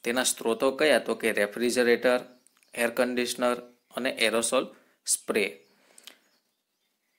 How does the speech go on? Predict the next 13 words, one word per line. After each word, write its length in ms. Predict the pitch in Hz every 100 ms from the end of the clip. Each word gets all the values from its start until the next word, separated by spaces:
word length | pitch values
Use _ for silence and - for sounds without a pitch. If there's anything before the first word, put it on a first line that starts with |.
| -
તેનાથી 360 | 110 117 120 135
ઉત્પન્ન 420 | 117 - 123 120
થતી 280 | 120 135 117
અસર 340 | 98 - 117
કઈ? 320 | - 143 107
તો 220 | - 113
કે 140 | 110 131
ઓઝોન 480 | - 110 104 156 151
વાયુનું 420 | 117 113 117 123
સ્તર 340 | - 123 139
વાતાવરણમાં 1040 | 139 107 104 113 110 107 104 139 214 - 117
ઘટે 360 | 110 117 113 104
છે. 320 | - 101